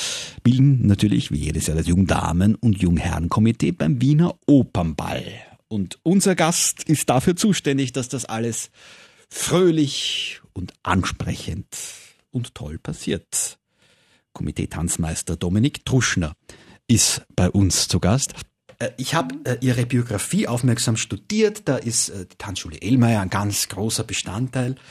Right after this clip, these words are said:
Und wenn ich an Tanzschule denk und an Ellmeier denk, dann denk ich an Tanz, an gutes Benehmen, Etikette, Wendigkeit, Disziplin. Was ist für Sie da Ihre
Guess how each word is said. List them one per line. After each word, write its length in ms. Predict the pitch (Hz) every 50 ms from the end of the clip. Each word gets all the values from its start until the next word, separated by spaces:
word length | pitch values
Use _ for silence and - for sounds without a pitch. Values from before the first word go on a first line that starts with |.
| - - - - - -
Und 120 | - 107 101
wenn 120 | 117 120
ich 120 | 156 156 151
an 100 | 139 131
Tanzschule 520 | - 131 139 156 - - 147 147 143 143
denk 240 | 139 127 135 139 127
und 100 | 117 110
an 100 | 104 -
Ellmeier 380 | - 110 127 127 131 127 123
denk, 240 | 117 120 120 120 120
dann 140 | 120 110 107
denk 160 | - 113 107
ich 100 | 107 -
an 140 | - 85 82 _ _ _ _ _ _ _ _
Tanz, 800 | - - - 127 127 139 147 143 143 - - - - - - -
an 300 | - 92 85 85 82 73 - - - - _ _ _
gutes 320 | - 135 131 120 110 98 -
Benehmen, 720 | - 107 117 117 127 139 139 147 147 135 135 135 131 123
Etikette, 800 | - 95 - 101 - - - 147 135 123 - - 135 127 123 123 _ _ _ _ _ - - _
Wendigkeit, 1120 | - - 90 131 151 175 175 170 151 160 143 - - - 139 135 127 127 131 135 131 - - _ -
Disziplin. 840 | 123 117 - - - 117 - - 123 123 147 156 156 156 151 147 - _ _ _ _ _ _ _ _ _ -
Was 240 | - 147 196 214 -
ist 240 | - 214 214 - - - -
für 220 | - - - 170 151
Sie 580 | 156 - - - 196 190 175 156 113 - - - _ _ _
da 160 | - 90 80 -
Ihre 280 | 101 98 90 101 95